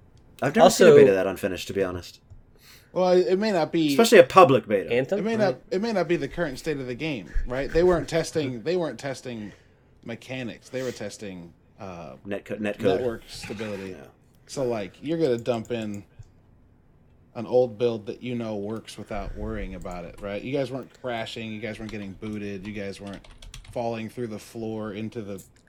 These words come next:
Speaker 3: fucking empty space. You weren't hitting a rock and
Speaker 1: Did we get
Speaker 3: flying
Speaker 1: any
Speaker 3: into
Speaker 1: broken,
Speaker 3: space.
Speaker 1: broken? We got, we definitely hit some spots where you just couldn't fucking move anymore.
Speaker 2: Yeah.
Speaker 1: Like, uh, between a rock and a tree, 'cause the tree branches don't bend,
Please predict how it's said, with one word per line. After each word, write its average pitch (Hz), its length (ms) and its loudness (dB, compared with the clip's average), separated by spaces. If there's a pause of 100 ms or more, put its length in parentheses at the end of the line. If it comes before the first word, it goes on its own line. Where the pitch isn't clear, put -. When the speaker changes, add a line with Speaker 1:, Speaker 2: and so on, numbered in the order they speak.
Speaker 3:
fucking 104 420 -8
empty 117 300 -6
space. 107 420 -10
You 117 80 -10
weren't 101 140 -10
hitting 113 240 -8
a 95 60 -8
rock 95 320 -10
and 92 100 -20
Speaker 1:
Did 185 100 8
we 226 60 8
get 254 140 12
Speaker 3:
flying - 20 4
Speaker 1:
any 226 40 10
Speaker 3:
into - 40 6
Speaker 1:
broken, 233 300 6 (200)
Speaker 3:
space. - 240 -16 (160)
Speaker 1:
broken? 202 360 4
We 208 80 8
got, 220 200 8
we 185 160 6
definitely 202 320 2
hit 156 120 -4
some 123 160 -4
spots - 800 0 (540)
where 120 100 0
you 120 60 2
just 113 200 -4
couldn't 120 280 -4
fucking 113 420 -2
move 117 240 0
anymore. 135 540 -4 (360)
Speaker 2:
Yeah. 117 600 2 (600)
Speaker 1:
Like, 123 360 0 (440)
uh, - 40 -4
between 120 260 -4
a 110 40 0
rock 107 260 0
and 107 60 -4
a 101 40 -6
tree, 104 680 -4 (260)
'cause - 160 -12
the 107 60 -12
tree 107 360 -2 (220)
branches 101 400 -6
don't 98 240 -6
bend, 95 420 -6